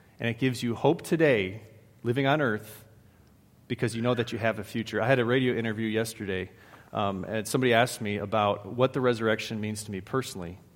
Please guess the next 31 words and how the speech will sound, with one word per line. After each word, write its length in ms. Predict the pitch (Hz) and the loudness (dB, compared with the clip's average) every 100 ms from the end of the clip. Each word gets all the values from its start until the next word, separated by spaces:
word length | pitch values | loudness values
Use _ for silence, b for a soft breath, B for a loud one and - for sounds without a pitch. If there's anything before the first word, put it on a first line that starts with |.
| _ b b b b b b b b _ _ | _ b b b b b b b b _ _
And 120 | 120 127 | -2 4
you 60 | |
know 80 | 151 | 4
what 100 | 165 | 4
it 60 | 151 | 2
means 280 | 151 160 | 0 -2
to 60 | - | -4
me 100 | 151 | -4
personally? 600 | 156 160 - 170 175 165 b b b b b _ b b b b b - | 0 0 0 -4 -4 -6 b b b b b _ b b b b b 2
I 140 | 143 | 2
can 180 | 139 151 | 2 -2
suffer 440 | - 147 139 131 | 0 0 0 -2
today. 600 | 120 - 117 101 95 120 - - - - - _ _ b b b | -6 -2 0 0 -4 -12 -18 -20 -20 -20 -20 _ _ b b b
I 120 | - 160 | 2 4
can 160 | 202 | 6
go 160 | 175 170 | 6 6
through 220 | 165 147 | 4 4
whatever 640 | 135 131 165 196 220 214 | 6 4 6 6 6 4
blitzkrieg 680 | 170 175 170 - 131 101 87 - - | 4 2 2 -2 -2 -2 -4 -10 -6
is 160 | 113 | -4
gonna 160 | 139 131 | 0 2
go 200 | 131 123 | 4 4
on 200 | 123 123 | 4 0
today 320 | - 120 113 | -2 2 2
because 400 | 110 110 127 120 | 0 -2 0 0
I 180 | - 117 | 0 -2
am 140 | 107 | -2
sure 260 | 104 - 139 | -6 -2 0
of 120 | 120 | 0
the 60 | 110 | -4
future. 440 | - 117 - 82 | -6 -6 -6 -12